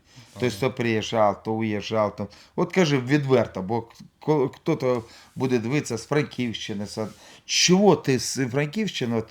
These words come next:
Speaker 2: при-, приїхав сюди до, до Харкова? Здесь, ну, там же на Хар-, е, на Франківщині краще ж. Ну, я маю на увазі, що болі так безпечно, чим тут у Ха-, е, Хар-, От що, що тебе, от, е, тебе тягне туди,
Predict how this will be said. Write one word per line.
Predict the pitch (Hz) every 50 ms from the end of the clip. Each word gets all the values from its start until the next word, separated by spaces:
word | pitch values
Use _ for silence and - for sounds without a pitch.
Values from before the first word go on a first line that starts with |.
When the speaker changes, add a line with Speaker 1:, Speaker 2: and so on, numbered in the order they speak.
| -
Speaker 2:
при-, | - 113 120 117 113 120 117 117 113
приїхав | - - 135 127 - - 107
сюди | - - 113 98 101 101
до, | 92 104 101 95
до | 95 95 104 104
Харкова? | 98 - 82 90 95 - - 135
Здесь, | 151 165 196 185 165 - - -
ну, | 170 165 151 127 - - - - _
там | - 156 165 165
же | 147 151 160 156
на | 143 151
Хар-, | 143 - - 143 147 135
е, | 120 143 143 139
на | 131 131 135 139 135 127 127
Франківщині | 113 - 139 147 139 - 147 147 - - - 139 131 131 127 123 - - - - _ _
краще | - - 175 175 147 120 - - -
ж. | 95 104 139
Ну, | 156 131 110 - 104 107 73 113
я | 123 123 123
маю | 127 131 123 120
на | 113
увазі, | 113 104 110 107 95 104 110
що | - - 113 - - - - - _ _
болі | - 117 123 170 185 170 131 113
так | 113 - 104 98 92
безпечно, | 92 107 101 - - 104 92 - - - 90
чим | 90 - - 98 92
тут | 87 - 98 95 - -
у | 90
Ха-, | 82 - 87
е, | 76 - 85 90 87 78 73 71 - -
Хар-, | - - - - - - - - - _ -
От | 143 143
що, | - - 190 156 113
що | - - 175 170
тебе, | - - 123 101 113 107
от, | 104 101 101 - _ -
е, | 98 104 98 95 - - - - - _ _ _
тебе | - 120 101 117 117 104
тягне | - - 110 95 92 90 90 87
туди, | - - 82 80 82